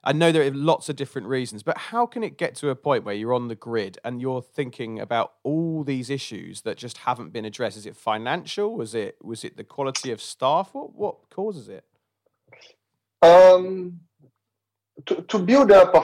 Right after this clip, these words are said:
Speaker 2: Formula One team is like building up a company. It's almost like asking somebody, "Okay, now you're gonna make a, a, let's say a, a good analogy, a car or a bicycle or whatever good that you want to make as a company."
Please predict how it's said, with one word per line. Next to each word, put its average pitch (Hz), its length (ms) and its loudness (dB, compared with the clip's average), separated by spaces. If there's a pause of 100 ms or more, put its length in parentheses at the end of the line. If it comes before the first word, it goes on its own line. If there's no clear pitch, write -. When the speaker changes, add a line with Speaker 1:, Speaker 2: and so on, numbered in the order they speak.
Speaker 2:
Formula 143 320 6
One 175 280 6
team 113 280 -14
is 120 120 -10
like 170 240 6
building 170 360 2
up 151 120 2
a - 60 2 (160)
company. 107 360 -6 (480)
It's 147 120 4
almost 247 260 6
like 180 200 8
asking 156 480 4
somebody, 143 540 8
"Okay, 143 280 -4
now 165 220 6
you're 196 100 -4
gonna 165 240 4
make 151 420 -4
a, 123 540 10 (680)
a, - 60 -8 (220)
let's 208 220 -2
say 202 140 6
a, 135 340 8 (380)
a 127 120 -6
good 143 180 4
analogy, 113 440 6
a 131 60 4
car 120 360 4 (260)
or 160 120 10
a 170 80 10
bicycle - 640 2 (720)
or 135 180 8
whatever 214 580 6 (320)
good 139 300 2 (320)
that 127 180 -2
you 131 60 0
want 143 180 2
to 139 80 -2
make 139 280 2
as 127 100 2
a 127 80 2
company." 104 460 -4